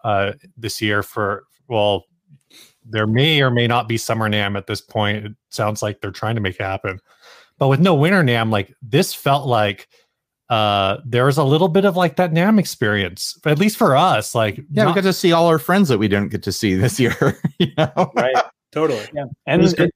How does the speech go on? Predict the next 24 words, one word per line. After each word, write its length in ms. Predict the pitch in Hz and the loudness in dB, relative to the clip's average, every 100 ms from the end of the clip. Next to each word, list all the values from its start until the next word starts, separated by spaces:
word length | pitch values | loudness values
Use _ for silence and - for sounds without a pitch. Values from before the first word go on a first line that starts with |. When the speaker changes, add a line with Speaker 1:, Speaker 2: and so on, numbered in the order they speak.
| 151 | -2
Speaker 3:
I, 60 | |
Speaker 2:
to 60 | 175 _ | -4 _
meet 140 | 156 156 | -8 -4
Speaker 3:
I 60 | 131 | -2
Speaker 2:
those 100 | 104 | 0
Speaker 3:
think 120 | - | 2
Speaker 2:
people. 80 | 170 | 0
Speaker 3:
also 260 | 175 147 | 2 0
it's 340 | 131 123 120 _ _ _ _ | 0 -2 -10 _ _ _ _
important 720 | 120 139 - 160 160 143 131 - | -8 -8 0 2 2 0 -8 -12
to, 320 | - 131 123 120 | -8 -4 -4 -4
to 160 | - | -8
remember, 460 | 110 110 117 131 117 | -10 -8 -8 -8 -6
like, 200 | 107 107 _ _ - | -6 -8 _ _ -8
uh, 120 | 107 | -6
going 340 | 107 127 123 113 | -2 -2 -2 -2
back 280 | 117 113 - | -2 -4 -6
to 460 | 120 113 110 107 - _ _ _ _ | -4 -2 -4 -6 -14 _ _ _ _
whether 160 | 143 127 | -4 -2
you're 80 | 123 | -2
talking 360 | - 113 - 113 | -2 -4 -4 -6
about, 400 | 110 107 104 101 _ _ _ | -2 0 0 -2 _ _ _
you 80 | - | -8
know, 280 | 151 107 104 | -4 -4 -8